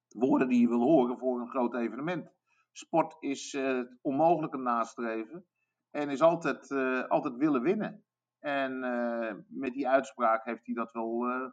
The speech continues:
onderstreept. Dus wat dat betreft kan ik niet wachten tot, eh, tot eerste fluitsignaal op, eh, op maandag tegen Senegal. Want dan,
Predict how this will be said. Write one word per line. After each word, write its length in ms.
onderstreept. 640
Dus 140
wat 140
dat 140
betreft 440
kan 200
ik 80
niet 140
wachten 280
tot, 360
eh, 140
tot 220
eerste 260
fluitsignaal 640
op, 280
eh, 200
op 100
maandag 500
tegen 200
Senegal. 640
Want 180
dan, 280